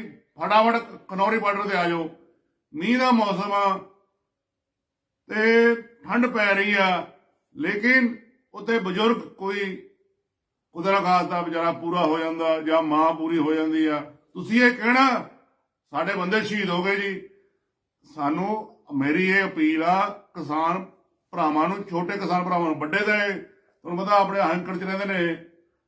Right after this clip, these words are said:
ਮੇਰੀ ਮਾਂ, ਭੈਣਾਂ, ਬਜ਼ੁਰਗਾਂ ਨੂੰ, ਸਾਰਿਆਂ ਨੂੰ ਅਪੀਲ ਆ, ਤੇ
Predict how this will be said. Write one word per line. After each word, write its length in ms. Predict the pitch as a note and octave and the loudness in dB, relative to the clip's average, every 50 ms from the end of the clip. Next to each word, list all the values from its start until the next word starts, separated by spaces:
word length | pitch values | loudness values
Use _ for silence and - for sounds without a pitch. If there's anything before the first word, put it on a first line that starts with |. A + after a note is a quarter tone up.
| _ _ _ - | _ _ _ -8
ਮੇਰੀ 180 | C#3+ D#3+ F#3 | -6 -4 -4
ਮਾਂ, 640 | F#3+ F3+ E3 D#3 D#3 D#3+ E3 F3 F3 F3 F3 F3 F3 F3 - - _ _ _ _ - | -2 0 2 2 4 4 4 4 4 4 2 2 0 -4 -10 -16 _ _ _ _ -12
ਭੈਣਾਂ, 500 | E3+ E3 D#3 D#3 D#3+ D#3+ E3+ E3+ E3+ F3 | -6 -4 -2 -2 0 0 0 0 0 -2
ਬਜ਼ੁਰਗਾਂ 480 | E3+ D#3 D3 D#3 D#3 D#3+ D#3 E3 E3 E3+ | -2 -2 -2 0 0 -2 -2 -2 -2 -2
ਨੂੰ, 160 | E3+ F3 E3 | 0 -2 -2
ਸਾਰਿਆਂ 260 | - D3 D#3 F3 F3 | -2 -2 -4 -2 -2
ਨੂੰ 80 | F3 - | -4 -2
ਅਪੀਲ 220 | D#3+ D#3 D#3 D#3+ | -2 -2 0 0
ਆ, 80 | D#3+ D#3+ | 0 -2
ਤੇ 100 | D#3 | -2